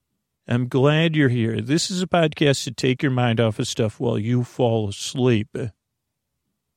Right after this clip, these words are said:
And if you're new, you might be saying, "How is it gonna, what, when are you gonna start it?" Or, "How is you, how are you gonna do that?" Or, "What do you mean?" Or, "What's, what are you talking about?" Uh, those are all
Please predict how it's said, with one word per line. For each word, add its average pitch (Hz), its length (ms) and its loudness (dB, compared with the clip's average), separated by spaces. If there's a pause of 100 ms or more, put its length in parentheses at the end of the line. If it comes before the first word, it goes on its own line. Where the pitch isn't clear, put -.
(420)
And 123 360 2
if 120 120 0
you're 127 120 2
new, 131 480 4
you 123 120 -2
might 127 160 2
be 120 120 -2
saying, 113 240 -2
"How 143 300 0
is 156 180 -4
it 160 60 -4
gonna, 143 180 -6
what, 147 300 -4
when 139 280 -4
are 165 40 -2
you 160 40 -4
gonna 151 180 0
start 147 480 2
it?" 139 200 4
Or, 107 220 -2
"How 139 200 2
is 147 160 -2
you, 131 100 -4
how 147 140 4
are 151 60 2
you 147 100 -2
gonna 135 180 0
do 135 300 0
that?" 131 420 0
Or, 113 120 -2
"What 120 180 0
do 151 80 2
you 139 80 2
mean?" 135 560 2
Or, 104 160 0
"What's, 139 380 -6
what 131 220 -4
are 165 40 -4
you 139 60 -6
talking 127 680 -2
about?" 123 600 -2
Uh, 113 160 -4
those 151 240 -2
are 131 100 -2
all 139 540 4